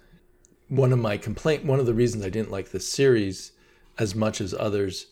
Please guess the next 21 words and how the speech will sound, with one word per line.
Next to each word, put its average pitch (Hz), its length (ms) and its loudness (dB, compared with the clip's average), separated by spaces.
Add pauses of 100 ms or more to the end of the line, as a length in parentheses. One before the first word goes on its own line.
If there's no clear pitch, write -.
(640)
is 110 540 2
that 131 240 4
stuff 147 340 0
about 127 400 0 (240)
Wolverine's 127 680 4
past 117 460 -6
is - 180 -10
thrown 123 440 -4
out 117 280 -2
there, - 360 -8 (640)
but 123 140 -2
it's - 160 -8
not 175 280 -2
really 139 300 2
explored - 520 2
and 104 120 -2
developed 107 460 -2
enough 95 340 -8
to - 80 -12
satisfy - 640 -6
me. - 300 -16